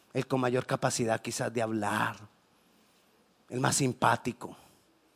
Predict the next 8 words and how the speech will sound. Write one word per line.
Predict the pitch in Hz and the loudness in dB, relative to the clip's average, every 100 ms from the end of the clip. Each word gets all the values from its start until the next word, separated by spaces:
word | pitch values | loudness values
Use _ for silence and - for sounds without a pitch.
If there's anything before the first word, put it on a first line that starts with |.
| _ _ _ _ _ _ _ _ _ - | _ _ _ _ _ _ _ _ _ 2
Y | 165 | 10
ahí | 180 196 | 12 12
es | 190 | 8
cuando | 233 226 196 | 6 8 6
Dios | 165 175 196 | 10 10 10
le | 202 | 8
dice | 190 185 | 4 2
a, | 196 | 2